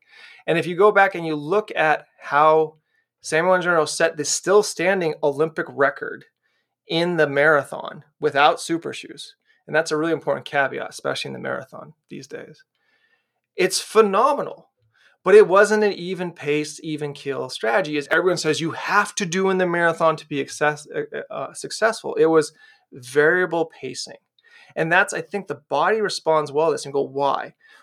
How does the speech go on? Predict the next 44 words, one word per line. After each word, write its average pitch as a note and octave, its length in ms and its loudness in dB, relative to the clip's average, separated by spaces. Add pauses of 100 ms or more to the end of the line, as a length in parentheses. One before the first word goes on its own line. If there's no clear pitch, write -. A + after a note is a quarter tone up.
(120)
Why D3+ 240 4
does G#3 100 0
the C#3+ 80 -4
body D3 300 2
respond C#3+ 420 -4
well C3+ 140 2
to C#3 60 2
this B2 120 -10
variable C3+ 400 -2
pacing?" - 420 -6
Well, C#3 260 2 (360)
remember, E3 540 0 (140)
anaerobic G3 540 2
and C#3+ 80 -4
aerobic D3+ 500 0 (180)
metabolism E3 720 0 (320)
is D3 120 -6
all G#3 300 6
going G3 280 4
on F3 140 4
at E3+ 100 -2
the D3+ 60 -2
same F3 280 -2
time, D#3 400 -2
all F#3 200 8
the E3+ 100 4
time. C3 340 -6
<laughs> - 680 -14
There's F3+ 160 4
no A#3+ 180 8
on G#3+ 200 6
or G#3 140 8
off. D#3+ 280 4
Like, C#3+ 100 -4
we D#3+ 140 -10
tend G#3+ 260 -4
to A3 60 2
think G3 240 -6
it's, D#3 120 -12
like, C#3+ 200 -6
black D#3 260 -2
and D3+ 80 -6
white. C#3+ 140 -2
"Oh, D#3 320 6